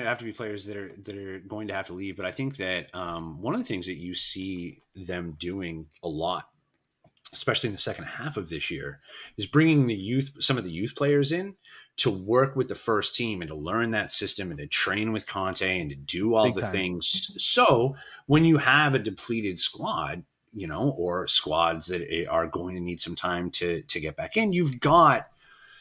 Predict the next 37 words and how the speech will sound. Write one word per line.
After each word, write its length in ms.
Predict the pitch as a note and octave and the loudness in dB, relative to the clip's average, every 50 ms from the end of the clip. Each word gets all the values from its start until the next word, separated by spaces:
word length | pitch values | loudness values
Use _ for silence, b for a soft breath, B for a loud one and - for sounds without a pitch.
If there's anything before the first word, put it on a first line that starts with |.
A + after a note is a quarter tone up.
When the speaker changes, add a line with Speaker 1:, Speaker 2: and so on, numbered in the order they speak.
| b b b b b b b b b b | b b b b b b b b b b
Speaker 1:
fresh 400 | - - - G3+ F3 D#3+ - - | -12 0 6 6 8 8 8 8
legs 400 | B2 A2+ G2+ F#2 F2+ F2+ - - | 6 6 4 4 2 2 0 2
and, 220 | - A2+ A2 G#2 A2 | 2 2 2 2 2
and 140 | B2+ A#2+ - | 0 0 0
folks 240 | - C#3 B2 - - | 2 2 2 2 2
like, 200 | B2 A2 - - - | 0 0 -2 -6 -6
you 80 | A#2+ | -4
know, 180 | G2+ F2+ F#2+ F#2+ - | -4 -4 -6 -8 -6
Harvey 320 | - - A2 G2+ F#2+ F#2+ | -2 0 2 2 2 0
White 240 | F2 D#2+ E2+ F2+ E2+ | 0 2 2 2 2
or 60 | F2 | 0
Dane 240 | E2 D#2 E2 E2+ F2 | -2 -2 -2 -2 0
Scarlett 520 | E2 - - F2 F2+ F2+ F2 D#2 C#2+ C#2+ E2+ | -2 0 2 2 0 0 0 -2 -4 -4 -2
that 280 | F#2 F2 D#2 C#2+ - | -2 -2 -2 -2 -4
can 180 | - - G2+ F#2 | -4 -4 -2 -4
come 200 | - - G2+ F#2+ | -2 -2 2 2
off 180 | F#2 F2 - | 2 2 2
of 40 | E2+ | -2
the 80 | D#2 D2+ | -6 -4
bench 300 | D2 F2 E2 E2 - - | -4 -4 -2 -2 -2 -2
and 80 | F#2 | -2
actually 240 | E2 D#2+ - - F#2 | -2 -2 0 -2 -2
get 140 | E2 E2 - | -2 0 0
some 180 | - F2 D2+ D#2 | 0 0 0 -4
minutes 460 | D#2 D#2 D#2 D2 D2 - - - - - | -6 -6 -6 -4 -2 -2 -2 -2 -4 -4
and, 260 | F#2 F2 E2 F2 - - | -4 -2 -2 -2 -4 -4
and 400 | F#2 F2+ E2+ E2+ F2 F2 - _ | -4 -4 -4 -4 -6 -8 -8 _
can 220 | - - F#2 E2+ | -8 -6 -4 -4
maybe, 420 | D2+ D#2+ D#2+ E2 F#2+ G2 F#2+ F#2+ - A2+ | -2 0 0 0 0 -2 -2 -2 -4 -6
you 100 | G#2 F2 | -6 -6
know, 80 | A2+ | 0
start 460 | A#2+ - - - G#2+ C3 C#3+ C#3 - | 2 2 4 6 6 4 4 4 0
in 80 | G2+ G#2 | -2 -2
a 40 | G2 | -2
Premier 300 | - A2 G#2+ A#2 D3+ D3+ | -2 -2 0 2 2 2
League 180 | - - C#2 | 0 -2 -6
game 260 | - - - - - | -10 -12 -14 -14 -16